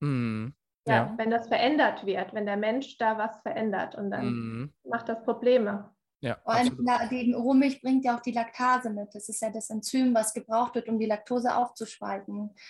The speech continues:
Speaker 3: Wir können ja einen Teil Laktase ja
Speaker 2: Genau.
Speaker 3: bei Menschen nicht mehr alle auch selbst produzieren in unserem Körper, aber die meisten können es nicht mehr. Deswegen hilft es natürlich, wenn die Laktase schon, schon in der Milch ist. Und das
Speaker 2: Ja.
Speaker 3: hören wir auch von unseren,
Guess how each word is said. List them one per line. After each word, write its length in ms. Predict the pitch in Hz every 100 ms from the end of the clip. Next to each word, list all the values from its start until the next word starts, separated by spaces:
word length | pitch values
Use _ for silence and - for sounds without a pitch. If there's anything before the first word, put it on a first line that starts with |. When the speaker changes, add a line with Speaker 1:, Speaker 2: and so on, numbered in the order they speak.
| -
Speaker 3:
Wir 100 | 214
können 260 | 254 262 262
ja 140 | 233
einen 220 | 233 254
Teil 320 | 262 254 254 262
Laktase 680 | 233 - 233 233 262 262
ja 460 | 240 226 233 - - _ _
Speaker 2:
Genau. 280 | 269 247 226
Speaker 3:
bei 380 | 208 220 - 262
Menschen 280 | 285 - 247
nicht 180 | 254 254
mehr 160 | 214
alle 220 | 233 269
auch 60 | 226
selbst 460 | - 240 294 - _
produzieren 520 | 285 269 269 - 285
in 100 | 269
unserem 360 | 254 262 262 262
Körper, 300 | 277 277 254
aber 140 | 226
die 120 | 226
meisten 400 | 220 226 240 254
können 240 | 254 247 233
es 160 | -
nicht 200 | 247 269
mehr. 140 | 262 247
Deswegen 400 | 240 - 233 214
hilft 280 | 294 302
es 100 | 254
natürlich, 520 | 233 226 254 247 247 - - - -
wenn 180 | 226 233
die 80 | 233
Laktase 460 | 214 - 247 254
schon, 320 | 240 247 247 -
schon 240 | 269 254
in 100 | 247
der 120 | 220
Milch 420 | 233 277 277 -
ist. 340 | 202 208 - _ _ _ _ _ _ _ _ -
Und 120 | 247
das 160 | 233
Speaker 2:
Ja. 80 | 277
Speaker 3:
hören 80 | 262 -
wir 120 | 247
auch 140 | 247
von 160 | - 247
unseren, 580 | 240 247 233 226 220